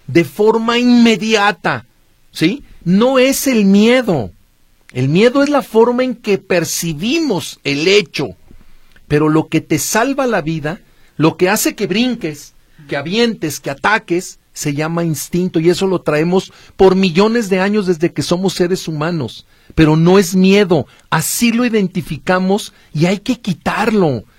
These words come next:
hay que ir borrando. Está equivocado que se diga que cuando nosotros percibimos un peligro,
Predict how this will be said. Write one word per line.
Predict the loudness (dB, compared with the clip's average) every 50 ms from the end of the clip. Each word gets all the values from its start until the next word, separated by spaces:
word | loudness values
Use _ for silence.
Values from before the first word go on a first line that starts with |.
| _ _
hay | -2 -2 -2
que | 0 0 2
ir | 2 2 4
borrando. | 4 4 4 4 4 4 4 2 2 2 0 0 0 0 -2 -4 -8 _ _ _ _ _
Está | -2 -2 0 -2 -2 0 0 0 0 0 0
equivocado | -2 -2 -2 -2 -2 0 0 0 0 0 -2 -2 0 0 -2
que | -2 -4 -6
se | -4 -4 -6
diga | -6 -6 -6 -4 -6 -6
que | -6 -6 -8
cuando | -8 -6 -6 -6 -4 -4 -4 -4
nosotros | -6 -6 -4 -2 -2 -2 0 0 -2 -2 -4 -6 -14 -20 -20 -20 _ _
percibimos | -2 -2 -2 -2 -4 -6 -6 -4 -2 -2 0 0 0 0 0 0
un | 0 0 0 0
peligro, | 2 2 2 4 2 2 2 2 2 0 0 -2